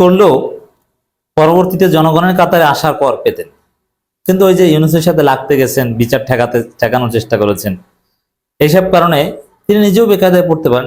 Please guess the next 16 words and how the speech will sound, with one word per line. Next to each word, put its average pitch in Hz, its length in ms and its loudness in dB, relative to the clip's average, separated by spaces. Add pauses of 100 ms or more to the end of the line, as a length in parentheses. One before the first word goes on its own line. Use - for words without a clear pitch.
(120)
এখনো 196 200 -2 (100)
সুযোগ 226 240 2 (100)
আছে - 140 -2 (100)
যদি 139 140 -2
একটা 135 180 -4
আন্ডারস্ট্যান্ডিং 123 500 -4 (120)
আসে 98 180 -10 (480)
সরকারের 98 420 -4
সাথে, 90 200 -8 (480)
তওবা 110 340 2
করে, 85 160 -4 (1040)
অবসরপ্রাপ্ত 127 580 -2 (100)
অফিসারদের 120 540 -2
সাথে 110 200 -2 (720)
মিলেমিশে 120 560 0 (580)
তাদের 117 220 -2